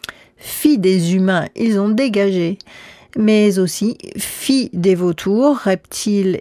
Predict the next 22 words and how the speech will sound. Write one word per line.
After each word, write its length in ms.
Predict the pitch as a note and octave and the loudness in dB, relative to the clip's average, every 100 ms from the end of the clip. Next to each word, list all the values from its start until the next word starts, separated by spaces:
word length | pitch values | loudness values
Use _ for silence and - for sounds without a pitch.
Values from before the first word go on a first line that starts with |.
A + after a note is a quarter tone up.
| - | -2
et 220 | F#3 - | -4 -2
espèces 420 | F3+ - G3+ F3+ | -6 -2 -2 0
végétales 680 | F3 F3+ E3+ D#3 F#3+ G#3+ A3+ | 0 0 0 -2 0 0 0
qui 160 | - F#3+ | -2 0
faisaient 340 | A3+ F#3+ G3+ | 0 2 2
la 160 | E3+ D#3+ | 0 -4
spécificité 920 | - A3+ - G#3+ - - F#3+ E3+ D#3 | -4 -6 -4 -8 -8 -8 -6 -4 -4
scientifique 640 | - A3+ - F3 B3+ B3+ | -2 -4 -4 -6 -6 -4
de 100 | F3 | -6
ce 180 | D#3 F3 | -4 -8
parc 420 | - A#3+ - - | -4 -4 -4 -6
national. 680 | F#3 F#3 - F3 F3+ F3 F3 - _ _ | -6 -4 -6 -6 -6 -6 -8 -14 _ _
Celui-ci 720 | - B3 A#3 A3+ - A3 G#3+ - G#3 | -4 -2 0 -2 -2 -4 -4 -4 0
est 180 | F#3+ | 0
certes 760 | F3 - A#3+ G#3 - - - - - | -2 -4 -2 -2 -4 -12 -10 -10 -4
maintenant 440 | F#3+ F#3+ F#3+ F#3+ | -2 0 0 0
agrandi 640 | F3+ F3 G3 G3+ F#3+ G#3 - | 2 2 2 2 0 0 0
en 200 | F3 E3 | -2 0
une 180 | E3 | -2
seule 460 | D3+ - A#3 G#3+ F3+ | -4 -2 0 2 2
vaste 360 | F3+ G3 - F3 | 0 -2 -2 -6
entité, 720 | E3 - D#3 - F#3 B3+ | -6 -6 -10 -2 -2 -2